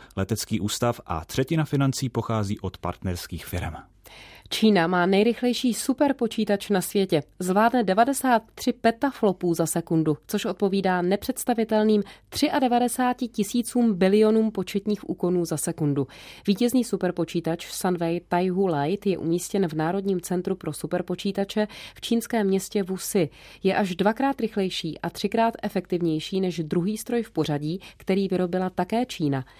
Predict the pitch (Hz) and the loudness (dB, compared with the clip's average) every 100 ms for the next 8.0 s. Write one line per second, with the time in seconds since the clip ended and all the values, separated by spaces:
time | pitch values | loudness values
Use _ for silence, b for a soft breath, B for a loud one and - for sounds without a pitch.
0 | B B B 214 214 277 - 294 - 269 | B B B 4 4 -2 0 -2 -2 -2
1 | 269 - 285 269 269 277 254 202 214 254 | -2 -4 -2 -2 -2 -2 0 2 2 0
2 | - 254 240 - 202 - 180 185 165 160 | 0 0 0 -2 -4 -4 -4 -2 -4 -4
3 | 175 190 202 - 202 220 196 151 165 226 | -6 -4 -4 -2 -2 0 0 0 0 2
4 | 226 185 156 156 - 156 - - - 190 | 0 2 0 0 0 -2 -4 -6 -4 -4
5 | - 190 156 - 185 190 180 - 151 156 | -2 -2 -4 -4 -2 -2 -2 -2 -2 -2
6 | 160 - - 143 151 151 190 202 B 175 | -6 -6 -8 -4 -2 0 -2 -4 B -6
7 | 156 151 190 220 214 208 - 165 143 | -4 -4 -4 -4 -6 -6 -4 -4 -4